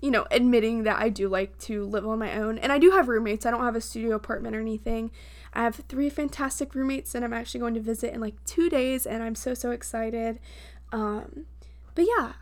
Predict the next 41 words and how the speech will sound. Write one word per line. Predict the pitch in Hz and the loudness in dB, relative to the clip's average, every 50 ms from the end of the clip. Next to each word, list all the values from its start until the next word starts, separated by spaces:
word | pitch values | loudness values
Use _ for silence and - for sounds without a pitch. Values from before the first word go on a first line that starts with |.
| - - | -14 -6
that's | 277 247 240 - - | -4 -4 -4 -4 -4
just | 285 269 - | -6 -6 -2
something | 277 269 269 285 269 262 262 | -4 -2 0 2 2 2 2
that | 254 262 - | 2 0 -2
I've | - 233 233 | -4 -4 -4
been | - 247 247 240 | -2 -2 -2 -2
reflecting | 247 240 - - 226 - - - 294 285 339 | -2 -4 -4 -6 -6 -4 -2 -2 4 6 6
<laughs> | |
about, | 302 277 277 254 254 262 254 - - - - - - - - | 4 6 2 2 2 2 2 -2 -8 -16 -18 -18 -18 -8 -2
and | 233 247 240 240 226 - | 2 2 2 2 2 0
as | 240 240 - - | 0 -2 -2 -2
time | 233 247 220 233 220 | -2 0 0 2 0
gets | 226 220 - | 0 -2 -2
closer | - - 233 226 220 - 233 220 | -6 -4 -4 -4 -2 -2 -4 -6
to | - - 233 | -4 -4 -2
me | 220 220 | -2 -2
moving | 214 208 208 214 214 220 226 220 | -2 0 0 0 0 0 0 -2
back | 214 208 208 202 - | -2 -2 -4 -4 -4
into | 214 208 214 226 | -4 -4 -4 -4
my | 226 220 214 | -4 -4 -4
apartment, | 214 214 - 226 208 - - 220 226 208 214 | -4 -6 -4 -6 -6 -6 -6 -8 -6 -6 -6
I'm | 220 | -6
just | 226 220 - - | -8 -8 -8 -6
getting | 269 254 254 262 262 | -6 -4 -4 -4 -6
so | - - 277 285 | -6 -8 -8 -6
much | 294 311 294 - - | -6 -8 -10 -10 -10
more | 302 294 | -10 -10
<laughs> | - | -10
excited | - - - 294 302 302 330 311 320 311 311 294 | -10 -2 0 0 4 4 4 4 4 0 0 -2
because, | - 269 - - 233 233 233 226 - - - - - - - - - - - - | -6 -10 -8 -4 -4 -4 -4 -4 -8 -14 -16 -16 -16 -16 -18 -18 -18 -12 2 6
I | 330 392 | 8 8
don't | 415 453 | 8 8
know, | 403 349 285 | 6 4 6
I | - 254 285 | 6 4 4
just, | 302 320 - - - | 4 0 -2 0 0
I'm | 247 277 277 | 2 2 6
ready | 247 233 220 262 | 6 6 6 6
for | 277 - 285 | 2 0 0
that | 262 226 - | 0 0 0
responsibility | 262 - - - 208 208 220 - - 220 208 190 - 226 240 247 247 | -2 -4 -2 -2 -2 -2 -2 -4 -4 -2 -2 0 -2 -2 -2 -2 -2
again, | 254 247 262 269 277 285 302 | -2 0 0 0 0 -2 -2